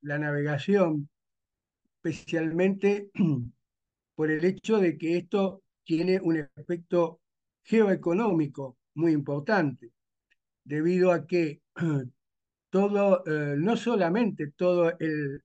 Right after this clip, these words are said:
el petróleo que pudiera derivar del Golfo Pérsico, de los países productores, sino también toda otra navegación que podría venir <clears throat> desde el Extremo Oriente hacia Occidente,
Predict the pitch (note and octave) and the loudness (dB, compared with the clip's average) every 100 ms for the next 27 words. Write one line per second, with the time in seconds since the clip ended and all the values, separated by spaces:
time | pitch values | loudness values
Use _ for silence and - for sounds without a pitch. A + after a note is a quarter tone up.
0 | - D3+ D3 - D3+ D3 F#3 G3+ F3 D3 | -8 -8 -8 -10 -10 -4 -2 0 0 -2
1 | C#3+ D#3 F3+ F3+ D#3+ D3+ D3 E3+ F3+ - | -6 -4 0 0 0 -2 -2 0 -2 -4
2 | - C#3+ C#3+ D3+ D3 D3 - A3+ - D#3 | -8 -6 -4 -4 -4 -6 -2 -2 -2 -8
3 | D3 C#3+ B2+ _ - C#3 B2+ C#3+ D#3 E3 | -8 -12 -12 _ -10 -8 -8 -6 -6 -4
4 | D3+ C#3+ C#3+ C#3 - A#3+ F#3 - C#3+ E3+ | -8 -6 -6 -6 -2 0 0 -4 -4 -4
5 | E3+ D#3+ F3+ G#3 C#3 - _ _ _ _ | -2 -4 0 0 -2 -8 _ _ _ _
6 | _ _ G#3 G#3+ G#3 G3 F#3+ G3 F#3+ E3+ | _ _ 0 2 2 0 -2 -2 -2 -2
7 | D#3+ D#3 D3 F3+ A3+ F#3+ D3+ D3 D3+ E3 | -2 -2 -4 -2 -2 -2 -4 -8 -8 -2
8 | F#3+ E3+ D#3+ G3 F#3+ C3 _ - C#3+ A#2+ | 0 2 2 2 2 0 _ -6 -6 -6
9 | _ _ _ _ _ - D3 F#3+ E3 E3 | _ _ _ _ _ -6 2 2 2 -2
10 | D#3 C#3+ - C#3+ C#3 - G#3 G#3+ F#3+ G#3+ | -2 -6 -6 -4 -4 -2 0 2 2 4
11 | G3+ D3+ D3 C#3+ C3+ - F3 D3 D#3 C#3+ | 4 2 -2 -10 -10 -6 -4 -4 -6 -6
12 | C#3+ D3 C#3+ - E3 G#3 F3+ D#3+ D#3+ G3 | -8 -10 -10 -4 0 2 2 0 -2 -4
13 | B3+ | -6